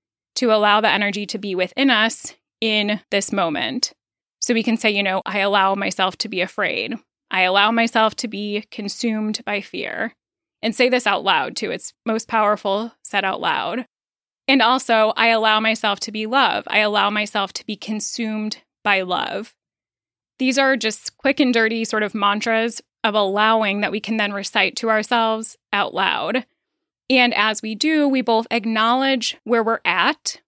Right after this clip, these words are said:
without judgment, and we remind ourselves of the potential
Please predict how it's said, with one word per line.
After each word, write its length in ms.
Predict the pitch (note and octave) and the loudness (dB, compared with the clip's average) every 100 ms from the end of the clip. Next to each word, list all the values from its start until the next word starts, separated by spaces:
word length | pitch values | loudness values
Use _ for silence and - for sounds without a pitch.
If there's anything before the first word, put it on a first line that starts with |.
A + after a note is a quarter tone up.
| - | -4
without 440 | G#3+ A#3+ C#4 C#4 | -2 2 0 0
judgment, 720 | A3 G3+ - E3+ E3 B3+ - _ _ _ _ _ - | -2 -2 -4 -4 -4 -4 -6 _ _ _ _ _ 0
and 400 | C4+ C4+ C4 B3+ | 4 4 4 2
we 140 | B3 | 0
remind 420 | A#3+ A3 G#3 G#3 | 0 0 0 0
ourselves 500 | A3 A3+ G#3+ G3+ G3 | 0 0 2 0 0
of 120 | - G3 | -6 -8
the 60 | G3+ | -8
potential 960 | A#3 - A#3+ B3 - G3 E3+ F3 G#3+ | -8 -6 -2 0 2 0 0 -2 -4